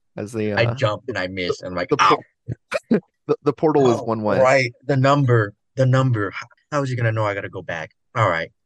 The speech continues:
Speaker 2: Let me, wait, just for context, you, you mentioned, like, a rotary phone?
Speaker 1: Yes.
Speaker 2: That basically what I gotta do?
Speaker 1: It's just like, so there's a device on the, like, that's, like, on a pedestal
Speaker 2: Do I just start,
Speaker 1: in
Speaker 2: like,
Speaker 1: front of you.
Speaker 2: spinning it like a rotary phone trying to call him?
Speaker 1: You, you just, you're just pressing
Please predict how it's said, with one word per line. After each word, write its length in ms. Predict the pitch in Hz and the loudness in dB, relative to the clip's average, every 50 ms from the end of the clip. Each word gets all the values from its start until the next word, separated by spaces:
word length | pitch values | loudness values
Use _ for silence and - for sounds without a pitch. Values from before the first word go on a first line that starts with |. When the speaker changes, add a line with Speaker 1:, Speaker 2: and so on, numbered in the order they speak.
| _ - | _ -6
Speaker 2:
Let 80 | 120 | -2
me, 220 | 123 127 117 107 - - _ _ _ - | -2 0 0 -2 -4 -10 _ _ _ -2
wait, 240 | 135 131 123 101 - - | 0 0 0 0 -2 -4
just 160 | 113 139 139 | -6 -6 -4
for 80 | - 160 | -6 -6
context, 500 | - 143 135 127 120 120 101 87 - - - | -4 -2 -2 -2 -2 -2 -4 -6 -6 -12 -10
you, 180 | 113 117 117 | -6 -4 -4
you 220 | 117 120 117 113 113 | -4 -2 -2 -2 0
mentioned, 460 | 117 120 123 123 - - 143 135 127 | 2 0 0 0 -2 -6 -6 -6 -4
like, 140 | 110 107 110 - - - _ - | -6 -6 -8 -10 -14 -18 _ -4
a 240 | - 101 101 92 90 82 - _ _ _ - 117 | -2 0 0 0 -2 -4 -10 _ _ _ -6 -2
rotary 420 | 117 120 120 120 147 143 143 147 | 0 0 0 0 -2 -2 -2 -2
phone? 280 | 139 - 165 175 185 - - _ _ - | -2 -4 -6 -6 -6 -8 -14 _ _ -4
Speaker 1:
Yes. 120 | 151 123 | -2 0
Speaker 2:
That 140 | 117 123 117 120 | 0 0 0 0
basically 300 | - 135 139 123 139 131 | -2 -4 -4 -8 -6 -4
what 100 | 127 131 | -4 -4
I 40 | |
gotta 160 | 131 127 123 127 | -2 -2 -4 -4
do? 220 | 131 143 151 160 _ _ _ _ - | -4 -6 -8 -10 _ _ _ _ -4
Speaker 1:
It's 160 | 156 151 - | -4 -4 -4
just 320 | 151 151 - - - - | -6 -6 -4 -4 -2 2
like, 240 | 165 151 139 - _ _ _ _ - | 2 2 2 0 _ _ _ _ -6
so 120 | - 190 170 | 0 2 4
there's 200 | 170 165 165 170 | 4 4 4 4
a 40 | 156 | 2
device 500 | 147 143 127 135 143 160 180 175 - - - | 2 2 2 4 4 4 4 2 -2 -6 -2
on 220 | - 135 143 143 | 0 0 0 2
the, 240 | 139 123 120 117 110 - _ _ - | 2 2 2 0 -2 -6 _ _ -2
like, 140 | 135 127 - | -2 -2 -2
that's, 180 | 131 117 - | -4 -6 -4
like, 140 | 127 120 - | -6 -6 -6
on 100 | 127 113 | -6 -8
a 40 | 113 | -8
pedestal 380 | - - 127 117 123 127 131 | -8 -8 -8 -4 0 2 4
Speaker 2:
Do 60 | 127 127 | 4 4
I 40 | - | 2
just 100 | 147 139 | 0 -2
start, 180 | 117 143 131 127 | -2 -2 -2 -2
Speaker 1:
in 40 | 120 | -2
Speaker 2:
like, 80 | 120 117 | -2 -2
Speaker 1:
front 140 | 123 117 | -2 -4
of 60 | 123 131 | -4 -2
you. 60 | 135 | -2
Speaker 2:
spinning 220 | 127 127 123 123 | -2 -2 -2 -4
it 80 | 127 120 | -6 -8
like 140 | 117 120 123 | -10 -8 -8
a 60 | 113 | -6
rotary 400 | 113 120 117 - 135 120 117 113 117 | -6 -6 -4 -4 -2 -2 -2 -2 -2
phone 180 | - 117 117 120 | -2 -2 -2 -2
trying 120 | 120 127 | -4 -4
to 60 | 110 110 | -8 -6
call 200 | - 117 113 123 | -4 -4 -2 -2
him? 160 | 131 131 131 _ _ _ _ | -4 -6 -8 _ _ _ _
Speaker 1:
You, 200 | 175 175 180 185 - | -4 -2 -2 0 0
you 160 | 185 190 226 220 | -2 -2 0 0
just, 200 | 208 190 - - | 0 -2 -4 -2
you're 140 | - 170 190 | 0 0 0
just 220 | 190 208 180 - - | 0 -2 -6 -4 -2
pressing 400 | 147 123 - - 117 110 107 | -2 -2 -2 -4 -10 -12 -12